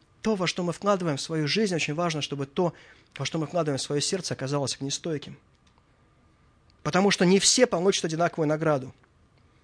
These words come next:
Вы знаете, вот ино-, ин-, иногда можно услышать, а, а обычно это проповедь человека, у которого была двойка по физкультуре в школе, который начинает рассказывать о том, что в раю все будут одинаковые.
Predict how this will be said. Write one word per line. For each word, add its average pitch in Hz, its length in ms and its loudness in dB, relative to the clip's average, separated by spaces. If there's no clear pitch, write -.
Вы 156 60 0
знаете, 240 240 6
вот 180 80 2
ино-, 180 120 4
ин-, 180 220 0
иногда 202 320 6
можно 190 240 2
услышать, 196 520 2
а, 160 240 4
а 156 120 2
обычно 190 460 2
это 180 160 4
проповедь 190 380 6
человека, 180 460 6
у - 20 -4
которого 175 340 2
была 170 220 4
двойка 160 400 6
по 160 160 4
физкультуре 160 640 2
в - 80 -4
школе, 156 460 4
который 196 280 8
начинает 208 380 6
рассказывать 196 320 4
о - 40 6
том, 202 140 4
что 196 140 4
в 175 40 4
раю 220 260 4
все 277 220 4
будут 285 220 6
одинаковые. 233 800 4